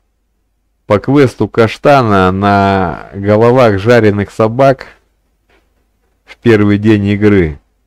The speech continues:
Да, миллионы. Постаралась ты, наверное. Поработала. Собаку любите, да, моря.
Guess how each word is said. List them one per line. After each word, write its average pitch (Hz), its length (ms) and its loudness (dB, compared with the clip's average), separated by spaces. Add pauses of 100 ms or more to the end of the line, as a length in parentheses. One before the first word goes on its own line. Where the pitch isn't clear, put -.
(380)
Да, 110 520 2
миллионы. 101 600 0 (160)
Постаралась 117 840 0
ты, - 160 -12
наверное. 87 540 -4 (1600)
Поработала. 95 1000 0 (480)
Собаку 127 640 -2
любите, 107 420 -2
да, 113 340 2
моря. 101 540 -2